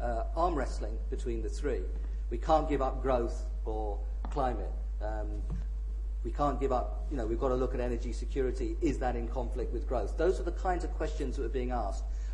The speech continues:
And one of the things that I hope we contributed in the report was try to, sh-, to show that that is, with good policy, an artificial horse race. You can have good low-carbon growth, growth with climate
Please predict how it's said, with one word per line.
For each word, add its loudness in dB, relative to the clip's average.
And 0
one 2
of 0
the 2
things 0
that 2
I 0
hope 2
we 0
contributed 0
in 0
the -2
report 0
was 0
try 2
to, -2
sh-, -2
to -2
show 2
that 0
that 4
is, 2
with 0
good 4
policy, 2
an 2
artificial 0
horse 0
race. -2
You 0
can 0
have 2
good 8
low-carbon 2
growth, 0
growth 4
with 0
climate 0